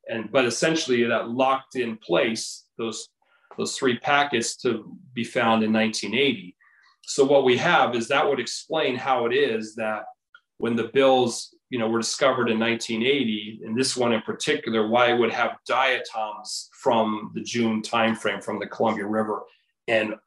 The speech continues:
only <laughs> from the June timeframe in the Columbia River. So that's why I'm saying there, there are, there are scientific evidence and other things that we can point to that, that give us a pretty good idea of what, what happened and what didn't happen as far as that goes.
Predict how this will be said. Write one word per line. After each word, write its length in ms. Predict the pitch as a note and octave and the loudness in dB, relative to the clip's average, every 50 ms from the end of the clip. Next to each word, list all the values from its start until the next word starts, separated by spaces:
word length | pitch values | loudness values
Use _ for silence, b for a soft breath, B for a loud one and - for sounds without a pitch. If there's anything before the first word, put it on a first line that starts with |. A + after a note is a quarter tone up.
| - | 2
only 520 | C3+ D3 F3 G3+ F#3+ E3 C3 A#2+ G#2+ F#2 F#2 | 6 6 8 8 8 6 6 2 2 0 -4
<laughs> 120 | - - - | -8 -2 0
from 280 | C3+ - D3 C#3 B2 | 2 2 2 2 4
the 100 | C3 B2 | 4 2
June 380 | B2 - C3 B2 A#2 A#2 A2 G#2 - | 2 4 2 4 4 2 0 -2 -2
timeframe 560 | - C3 A#2 A2 G#2+ G#2+ - A2+ G#2+ G2 G2 | -2 0 0 0 0 -2 -2 -2 -2 -2 -4
in 60 | G2 | -10
the 80 | G2 F#2 | -12 -10
Columbia 420 | - - A2 G2 G2 F#2 F#2+ F#2 | -4 -4 -4 -4 -4 -6 -8 -8
River. 280 | G2 F#2+ F2+ F2 F2 F2 | -8 -8 -8 -8 -6 -4
So 380 | - - - C3 A2+ A2+ A2 - B B B B B B _ _ - | -4 0 2 4 4 4 2 0 B B B B B B _ _ 2
that's 200 | D#3+ F3 E3+ - | 2 2 4 4
why 80 | F3 D#3+ | 2 2
I'm 80 | D3 | 2
saying 300 | - - F#3 D3 C3+ C3+ | 0 0 0 2 2 4
there, 200 | C3+ C#3 C#3+ C#3+ | 4 4 2 2
there 160 | C#3+ D3+ D3+ D3+ | 0 2 4 6
are, 300 | D3 D3 C#3+ C#3+ - - C3+ | 6 6 4 2 -2 -6 -4
there 160 | C#3+ D3 D#3 | -4 -2 0
are 320 | D3+ C#3+ C#3+ C#3 C3 A#2 - _ C3 | 0 0 0 -2 -4 -6 -10 _ -16
scientific 680 | C3+ - - F3 D#3+ D#3+ D#3+ D#3+ - D3+ C3+ C#3+ C3 | -12 -4 0 0 2 2 0 -4 -6 -6 -6 -2 0
evidence 420 | C3+ C#3 C#3 C#3 C3+ C3 B2 B2 - | 2 2 2 2 -2 -4 -4 -6 -6
and 100 | A#2+ B2 | -4 -4
other 240 | B2+ C3+ C3+ B2 A#2+ | -2 -2 -2 -2 -4
things 380 | - - B2 A#2+ A#2 A#2 A2 | -8 -10 -10 -10 -8 -8 -4
that 140 | A2+ G#2+ A2+ | -2 -2 -2
we 140 | A#2+ B2 - | -2 -6 -6
can 160 | A2+ G#2+ G#2+ - | -8 -12 -8 -2
point 260 | - A#2+ A#2+ A#2+ A#2+ | 0 2 2 2 0
to 160 | - B2 A#2 A2 | -2 -2 0 2
that, 160 | A2 G#2+ G#2 - - - | 2 2 2 0 -2 -2
that 180 | - A#2 A#2 - | 0 -2 2 4
give 120 | F3+ F#3 | 4 4
us 140 | E3+ E3 - | 4 2 0
a 80 | - - | 0 -2
pretty 340 | - - A#3+ B3 B3 B3+ G3 | -2 -4 -4 0 0 2 2
good 120 | G#3 F#3+ | 4 4
idea 540 | F3+ D#3 - - - - D3 D3+ C#3 A#2+ A2 | 4 2 2 -2 -4 -6 -2 0 0 0 0
of 80 | A2+ A#2 A#2 | -2 -4 0
what, 220 | C3 C#3 C3+ C3+ - _ _ _ _ - | 0 0 0 0 -4 _ _ _ _ -2
what 160 | D3+ D#3 D3+ | -2 -2 0
happened 500 | - D3+ D3 C#3+ C#3+ D3 C#3 C3 B2+ B2+ | 2 0 0 0 0 -4 -6 -6 -4 -6
and 160 | B2 B2 A2+ | -6 -6 -4
what 200 | A2+ A2+ A2 - | -4 -4 -4 -2
didn't 240 | A#2+ A#2+ A2+ A2+ A2 | -2 -2 -2 -2 -2
happen 300 | A2+ A2 G#2 - G#2 G2 F#2+ | -2 -2 -2 -2 -6 -10 -10
as 120 | F#2 - | -8 -2
far 220 | - A#2 G#2 G#2 | 4 4 4 4
as 120 | G2+ G2 - | 4 2 2
that 200 | G#2 F2+ - - - | 0 0 0 -4 -8
goes. 440 | F2 E2 E2 - - - - _ | -10 -10 -6 -6 -6 -6 -6 _